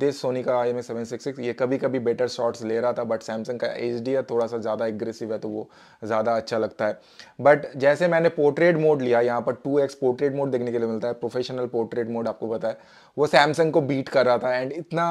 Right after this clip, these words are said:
बढ़िया लग रहा था, क्योंकि ये टू एक्स भी है, वहाँ पर टू एक्स देखने के लिए नहीं मिलता है। तो ये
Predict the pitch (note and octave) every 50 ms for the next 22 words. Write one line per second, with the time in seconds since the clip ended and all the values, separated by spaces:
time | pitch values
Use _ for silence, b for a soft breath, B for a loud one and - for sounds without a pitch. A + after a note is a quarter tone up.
0 | F3 E3+ C#3+ A#2 A2 B2 B2 A#2+ C3 C#3 C#3 C3+ A#2+ A#2 B2 A#2+ A#2 A2+ A2+ -
1 | C3+ C3 - D3+ C3+ - D3 D3+ D#3 D3 D3+ D3 C3 C3 C3 C3 B2+ B2 B2 B2
2 | C3+ B2+ - B2+ B2+ B2+ A2+ A#2 A#2 A#2 A2+ A#2 A2+ B2+ B2 A#2 A2+ A2+ A2+ B2+
3 | C3+ C3 A#2 G#2+ A#2 A#2 - - C#3+ C#3 C#3+ C#3 C3+ C3+ C#3+ D3 D3+ D#3